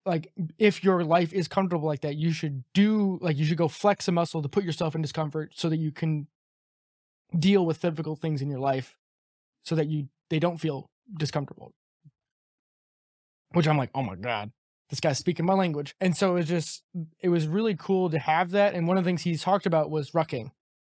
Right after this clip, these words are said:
And so after I did my thing, I was like, "Ooh, I'm gonna do rucking 'cause I can't really run right <laughs> now because I'm destroyed, but I can at least put some weight on my back and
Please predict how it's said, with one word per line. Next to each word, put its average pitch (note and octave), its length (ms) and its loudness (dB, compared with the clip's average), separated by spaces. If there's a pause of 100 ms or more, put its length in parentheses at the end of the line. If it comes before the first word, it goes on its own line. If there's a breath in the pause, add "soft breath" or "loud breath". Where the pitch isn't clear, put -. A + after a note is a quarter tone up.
(160)
And D#3+ 100 0
so D#3 220 0
after D#3+ 260 2
I D#3+ 80 2
did D#3 160 -2
my D3+ 280 -2 (240)
thing, F3 240 0
I D3+ 40 0
was D3 120 -2
like, C#3 160 -2
"Ooh, F#3+ 160 2
I'm D#3 80 2
gonna F#3 100 2
do D#3 160 0
rucking E3 340 2
'cause D3+ 140 0
I D3 80 -2
can't E3+ 340 -2
really D#3+ 180 -2
run F3+ 280 2
right E3 180 0
<laughs> D#3 140 2
now A3+ 140 6
because F3+ 320 0
I'm E3 140 0
destroyed, E3 520 0 (320)
but D#3+ 100 0
I D#3+ 100 4
can E3 140 -2
at E3 100 -2
least F3+ 260 0
put F3+ 180 -2
some E3 180 -2
weight E3+ 180 0
on E3 80 0
my D#3 100 -2
back D3 280 2
and C#3+ 220 -4